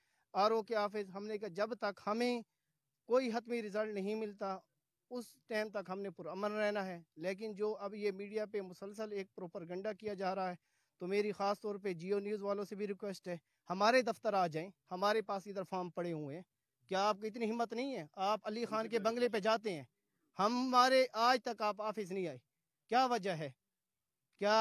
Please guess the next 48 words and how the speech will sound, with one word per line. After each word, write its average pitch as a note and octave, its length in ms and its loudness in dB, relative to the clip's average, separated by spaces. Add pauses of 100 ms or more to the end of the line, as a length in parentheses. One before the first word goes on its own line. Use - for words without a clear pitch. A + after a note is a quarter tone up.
(680)
हम G3+ 240 2
कोई B3+ 180 4
सियासी A3+ 380 0
पार्टी A3+ 320 0
नहीं B3+ 220 -2
है? G#3 120 -8 (540)
हम A3 160 0
कोई A#3 160 -2
सियासी A3+ 380 -2
कारकुन A3 400 0
नहीं B3+ 260 -2
है? F#3 100 -10 (500)
तो G3 60 -2
ये A3+ 300 4
इन B3 100 -4
चीज़ों A#3 280 -4
पे B3+ 120 -6
अफसोस A3 420 -4
होता E3 220 -8
है D3 180 -12 (120)
कि F#3+ 100 -4
वक्त G3+ 260 0
के, A#3 180 0 (120)
अ, - 580 -12 (180)
जालिम A3+ 340 4 (200)
हुक्मरानों G#3+ 560 -2
के G3 120 -8
साथ G3 280 -4
आप F#3 180 -2
ठहरे F#3 280 -2
हैं, G#3 220 -6
आप G3+ 240 2
अवाम G#3+ 300 2
के A3+ 120 -6
साथ F#3+ 200 -2
ठहरे। F3+ 360 -4
अब G3 180 -6
आपका A3 420 2
काम G#3 300 0
ये A3+ 220 4
है G#3 240 0 (440)
कि G#3 120 4
आप A3 400 4 (400)
कमज़ोर A3 440 2
पहलू B3 320 -2
को C4 120 0
भी B3+ 120 -4
दिखाएं A#3+ 480 0